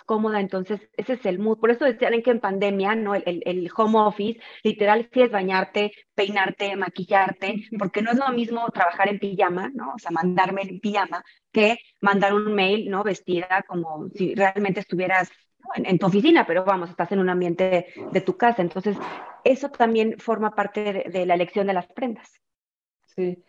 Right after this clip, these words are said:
Speaker 2: Oye, ¿y te ha
Speaker 1: Ah.
Speaker 2: tocado ver a, a esa transformación de, de un cliente que llega así un poco, ya sabes,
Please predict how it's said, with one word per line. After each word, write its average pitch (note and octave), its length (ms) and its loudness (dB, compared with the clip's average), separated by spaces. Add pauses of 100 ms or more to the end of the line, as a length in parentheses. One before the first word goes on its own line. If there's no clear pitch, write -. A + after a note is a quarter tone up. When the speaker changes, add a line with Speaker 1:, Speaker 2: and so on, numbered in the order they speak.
(200)
Speaker 2:
Oye, A3+ 260 8
¿y B3 80 8
te B3+ 80 8
ha A#3+ 40 10
Speaker 1:
Ah. B3 60 2
Speaker 2:
tocado C4+ 400 6
ver C4 240 6
a, A3 260 6
a G#3 240 8
esa G#3+ 340 0
transformación G3+ 840 0 (100)
de, G3 180 4 (180)
de F#3 120 -2
un G3 120 0
cliente G#3+ 520 0
que F#3+ 140 2
llega G3 460 6
así F#3 400 0
un F#3 100 0
poco, F#3 800 2
ya E3+ 140 -4
sabes, F3 480 -2